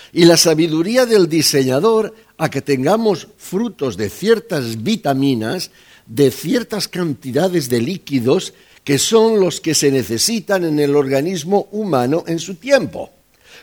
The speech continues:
Como cuando tenemos estos frutos que llamamos secos,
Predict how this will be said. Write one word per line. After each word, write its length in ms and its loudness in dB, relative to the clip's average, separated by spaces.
Como 520 2
cuando 340 -4
tenemos 600 0
estos 380 -8
frutos 640 -4
que 200 -14
llamamos 600 -2
secos, 720 -2